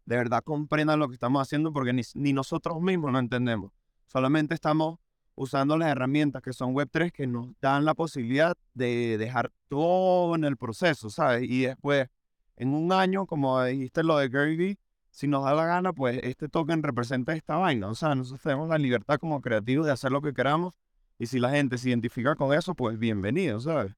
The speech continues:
Si no, pues no importa. Igual estamos aquí todos construyendo juntos. Alguien aprenderá algo de esto y todos vamos como creciendo al mismo tiempo. Em,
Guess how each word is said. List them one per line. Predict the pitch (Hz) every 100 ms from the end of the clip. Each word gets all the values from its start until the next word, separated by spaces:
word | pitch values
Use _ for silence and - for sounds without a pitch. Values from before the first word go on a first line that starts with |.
| _
Si | - 113
no, | 107 131 180
pues | 139
no | 127 131
importa. | 139 175 107 110 - _ _ -
Igual | 120
estamos | 131 - 143 147
aquí | 127 131 123
todos | 143 143 147
construyendo | - 143 135 110 113 151
juntos. | 160 117 104
Alguien | 110 113 131 139 139 _ _ _
aprenderá | - 101 113 117 110 110
algo | 120 117
de | 147 160
esto | 123 131 123
y | 120 117
todos | - 120 127
vamos | 127 123 131
como | 127 113
creciendo | 117 - 110 110
al |
mismo | 117 120 113
tiempo. | 139 110 - _ _ _ _ _ _ _
Em, | - 131 131 135 131 135 127